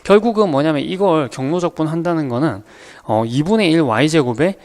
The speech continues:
시작점하고 끝점 그 사이의 값을 계산하는 거예요. 그쵸? 그렇기 때문에 이거는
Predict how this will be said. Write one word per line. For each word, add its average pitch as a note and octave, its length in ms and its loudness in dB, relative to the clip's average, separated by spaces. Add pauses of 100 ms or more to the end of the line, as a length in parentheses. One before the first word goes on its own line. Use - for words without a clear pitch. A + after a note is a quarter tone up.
(180)
시작점하고 C#3 1080 -4
끝점 - 460 -4 (200)
그 C#3 180 -4
사이의 C3+ 280 -4
값을 - 380 -8
계산하는 B2 680 -10
거예요. - 280 -20 (320)
그쵸? - 280 -10 (300)
그렇기 E3+ 260 0
때문에 B2+ 460 -4 (260)
이거는 B2 320 -4